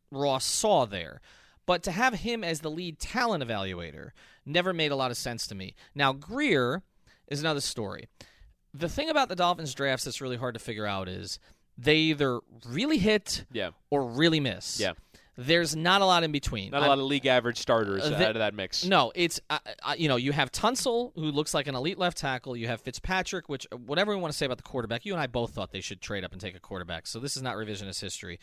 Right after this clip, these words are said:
Speaker 2: Mm-hmm.
Speaker 1: Or even take Lamar Jackson, trade down and take
Speaker 2: Right.
Speaker 1: a quarterback. We both said it.
Speaker 2: On draft night.
Speaker 1: On
Speaker 2: I mean,
Speaker 1: draft
Speaker 2: Jo-,
Speaker 1: night at
Speaker 2: like
Speaker 1: the
Speaker 2: Jo-,
Speaker 1: time.
Speaker 2: like Josh Rosen sitting at ten. Like, go get him.
Speaker 1: Go get him.
Speaker 2: Go get him.
Speaker 1: So, so basically that's what we were suggesting. But they didn't do it, whatever. They took Fitzpatrick. He's a very good player.
Speaker 2: Sure.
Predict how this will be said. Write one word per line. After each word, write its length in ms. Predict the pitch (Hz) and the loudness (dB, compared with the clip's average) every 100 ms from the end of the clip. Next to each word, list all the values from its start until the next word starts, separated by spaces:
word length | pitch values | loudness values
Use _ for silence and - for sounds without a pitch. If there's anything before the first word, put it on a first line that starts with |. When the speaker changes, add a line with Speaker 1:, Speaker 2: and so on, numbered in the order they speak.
| - | -14
Speaker 2:
Mm-hmm. 180 | 120 139 | -14 -12
Speaker 1:
Or 300 | 170 123 113 | -4 -2 -2
even 220 | - 127 117 | -4 -8 -6
take 200 | 135 113 | -10 -10
Lamar 200 | 113 104 | -10 -6
Jackson, 400 | 131 120 - 95 | -4 -4 -6 -10
trade 200 | 123 104 | -8 -4
down 200 | 139 131 | -2 -2
and 80 | 110 | -2
take 100 | 107 | 0
Speaker 2:
Right. 100 | 117 | 2
Speaker 1:
a 20 | |
quarterback. 240 | 98 95 | 0 -6
We 80 | - | -4
both 220 | 151 170 - | 0 2 0
said 180 | 98 82 | -6 -4
it. 40 | 104 | -2
Speaker 2:
On 100 | 147 | 2
draft 300 | 131 185 143 | 6 4 4
night. 200 | 110 101 | 2 6
Speaker 1:
On 100 | 160 | 6
Speaker 2:
I 40 | |
mean, 60 | 160 | 6
Speaker 1:
draft 240 | 143 117 | 4 2
Speaker 2:
Jo-, 60 | 104 | 0
Speaker 1:
night 60 | |
at 20 | 123 | 0
Speaker 2:
like 120 | 120 | 0
Speaker 1:
the 40 | |
Speaker 2:
Jo-, 80 | 160 160 | 4 4
Speaker 1:
time. 80 | 139 | 4
Speaker 2:
like 160 | 139 | 2
Josh 240 | 160 156 143 | 2 2 4
Rosen 280 | 143 123 | 0 0
sitting 260 | 113 147 113 | -6 -6 -6
at 100 | 98 | -8
ten. 320 | - 170 113 | -4 -4 -4
Like, 180 | 92 92 - | -10 -12 -6
go 100 | 139 | 0
get 180 | 151 | 4
him. 120 | 269 214 | 4 2
Speaker 1:
Go 160 | 147 | -4
get 180 | 120 104 | -4 -6
him. 80 | 87 | -2
Speaker 2:
Go 140 | 233 | -2
get 160 | 370 381 | 2 2
him. 180 | 339 - | 2 -2
Speaker 1:
So, 560 | - - 151 139 131 127 - | -4 2 4 4 2 -2 -6
so 500 | - 151 139 131 131 | -2 0 0 -2 -2
basically 400 | 208 247 247 180 | 0 0 -2 -4
that's 260 | 160 220 - | -2 -2 -2
what 100 | 160 | -4
we 120 | 160 | -4
were 100 | 143 | -6
suggesting. 560 | - 110 107 92 - - - - - | -8 -8 -8 -8 -12 -18 -20 -8 0
But 240 | 180 160 _ _ _ _ | 0 0 _ _ _ _
they 160 | 156 180 | -2 0
didn't 180 | 240 202 | 0 0
do 200 | 131 113 | 0 0
it, 100 | 127 | -2
whatever. 420 | 127 107 76 67 _ - | -2 -2 -6 -20 _ -8
They 100 | 131 | -2
took 180 | 214 202 | -2 -2
Fitzpatrick. 640 | 196 - 139 127 - 110 | -4 -2 -2 -2 -6 -10
He's 100 | 127 | -6
a 20 | |
very 140 | 135 | -4
good 160 | 123 110 | -4 -6
player. 260 | - 92 - | -10 -12 -8
Speaker 2:
Sure. 200 | - 139 | -2 -2